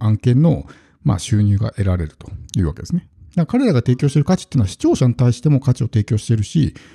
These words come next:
スポンサーに対しても価値を提供しているわけですよ。要するにたくさん人を集めるっていうのは、スポンサーとかね、広告主とかプラットフォームにとってはすごくありがたい存在なので、そういう価値を提供しているから、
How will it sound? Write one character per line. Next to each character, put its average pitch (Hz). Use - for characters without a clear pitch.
ス -
ポ 285
ン 226
サ 120
ー -
に 104
対 120
し -
て -
も 135
価 123
値 -
を -
提 92
供 98
し -
て 101
い -
る 98
わ 95
け -
で -
す -
よ。 -
要 151
す -
る 151
に -
た 110
く -
さ 202
ん 180
人 -
を 190
集 202
め 185
る 127
っ -
て -
い 90
う -
の 101
は、 98
ス -
ポ 175
ン 139
サ -
ー -
と -
か -
ね、 170
広 127
告 127
主 -
と 101
か 95
プ -
ラ 113
ッ -
ト -
フ -
ォ 156
ー -
ム 113
に 90
と -
っ 101
て -
は 87
す 131
ご 131
く 92
あ 104
り 123
が 135
た 147
い -
存 101
在 85
な 73
の -
で、 90
そ -
う 220
い -
う 220
価 247
値 -
を 135
提 139
供 156
し -
て 185
い 185
る 185
か -
ら、 180